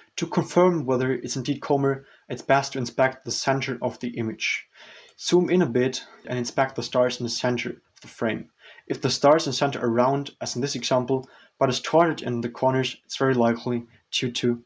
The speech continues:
comma. However, if you zoom in on the center and already have distorted stars in the image,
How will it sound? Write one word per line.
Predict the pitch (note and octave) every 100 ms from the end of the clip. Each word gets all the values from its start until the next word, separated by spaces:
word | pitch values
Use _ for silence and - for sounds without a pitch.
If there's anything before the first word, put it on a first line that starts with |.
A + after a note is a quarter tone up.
| _
comma. | - - A#2 - - _ _ - - -
However, | C#3+ D#3 E3+
if | - D3
you |
zoom | B2+ C#3+ D#3+
in | E3 E3+
on | C3 B2 A#2+
the | A2+
center | - E3 E3+ - A2+ A#2
and | A#2+ A#2
already | A#2+ C3+ C3
have | B2 A#2+
distorted | C#3 - B2+ A#2+
stars | - C3 B2+ -
in | A2+
the | -
image, | C3 A#2+ -